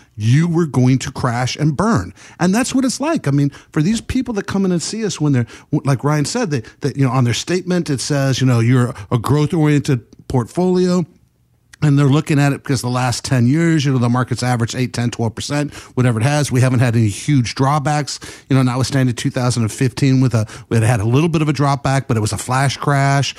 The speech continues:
You know, two thousand eighteen, we were a little bit under, and maybe there was a drawdown of fourteen, fifteen percent.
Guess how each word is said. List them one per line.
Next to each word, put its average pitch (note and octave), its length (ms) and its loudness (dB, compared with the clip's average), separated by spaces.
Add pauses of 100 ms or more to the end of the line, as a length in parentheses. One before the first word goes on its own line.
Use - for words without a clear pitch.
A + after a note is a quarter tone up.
(220)
You C3 80 4
know, A#2 80 2
two C#3 160 -2
thousand A#2+ 320 0
eighteen, C#3 680 2
we B2 100 4
were A2+ 60 2
a A2 60 2
little C3 160 4
bit B2 120 0
under, C3+ 540 2
and A#2+ 100 4
maybe B2 180 2
there A#2+ 120 2
was A2+ 100 0
a A2+ 60 0
drawdown A#2+ 500 0
of A2+ 80 -2
fourteen, B2 320 -4
fifteen A#2 320 -4
percent. E3 320 -4